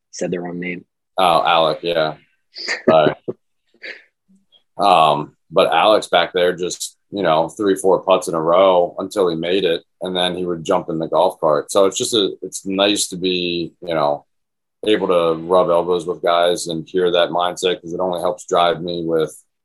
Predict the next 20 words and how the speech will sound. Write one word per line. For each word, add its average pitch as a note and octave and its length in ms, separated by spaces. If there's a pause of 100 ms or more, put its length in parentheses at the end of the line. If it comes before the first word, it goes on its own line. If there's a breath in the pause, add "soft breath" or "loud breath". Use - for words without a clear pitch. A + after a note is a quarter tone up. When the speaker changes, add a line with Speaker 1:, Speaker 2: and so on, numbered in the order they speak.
(540)
Speaker 2:
you F#2+ 100
know, C#2 280 (220)
the F2 100
three - 240
businesses F2+ 640
that E2+ 140
I E2+ 160
run F2+ 560 (560)
currently, G2 600
and F2 160
then, E2+ 420
you E2+ 60
know, D#2 160
my D#2 200
home E2+ 220
life D#2 240
as D2+ 160
well, D#2 380
knowing D#2 340
that D2 240